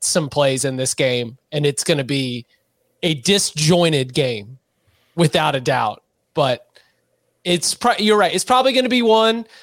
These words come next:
that we are watching late just because it's close and competitive while Michigan is icing it out.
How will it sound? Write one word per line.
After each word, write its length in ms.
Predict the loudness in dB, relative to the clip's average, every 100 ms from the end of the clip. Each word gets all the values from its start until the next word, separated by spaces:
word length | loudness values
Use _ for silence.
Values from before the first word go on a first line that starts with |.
| _
that 120 | -2 2
we 160 | 4
are 200 | 4 4
watching 380 | 4 2 0 -4
late 360 | 0 2 0 -2
just 220 | -4 -2
because 260 | 0 0
it's 100 | 0
close 300 | -2 -2 0
and 100 | -2
competitive 540 | -4 0 0 0 -2 0
while 160 | 0
Michigan 420 | 0 -2 -2 -2 -2
is 120 | 0
icing 340 | -2 -2 -4
it 100 | -2
out. 320 | 0 0 -2